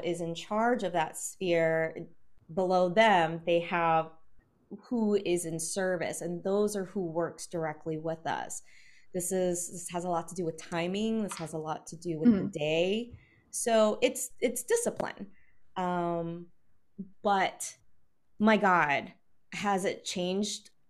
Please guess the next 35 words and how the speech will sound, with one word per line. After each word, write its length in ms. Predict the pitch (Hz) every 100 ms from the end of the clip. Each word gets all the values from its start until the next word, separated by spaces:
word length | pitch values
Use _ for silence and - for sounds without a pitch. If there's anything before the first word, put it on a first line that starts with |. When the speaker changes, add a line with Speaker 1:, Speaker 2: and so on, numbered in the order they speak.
| -
Speaker 1:
like, 300 | 180 165 165
even 280 | 226 226 202
the 80 | 175
way 200 | 170 165
that 140 | 165
I 120 | -
speak? 580 | - - - 269 320 -
<laughs> 40 | -
Has 340 | 190 - 233
it 140 | 233 214
changed 480 | - 233 233 240 226
the 80 |
way 200 | 180 202
that 140 | 214 185
I 100 | 190
Speaker 2:
<laughs> 180 | - 196
Speaker 1:
communicate? 800 | 208 247 330 381 359 285 285 - - - - - -
Um, 580 | 208 202 196 196 196 202 - -
but 100 | 226 220
I 100 | 214
think 260 | 247 240
that 120 | 240
this 180 | 220 220
is 100 | 208
something 320 | 202 196 208
that 120 | 196 185
is 140 | 180
needed 720 | 180 175 185 185 175 170 165 - - - -
so 380 | - 202 185
that 320 | 180 175 170 180
we 140 | 196
can 220 | 190 180
see 300 | 175 - 196
in 280 | 180 175 170 165
action 840 | 175 185 - 180 160 160 170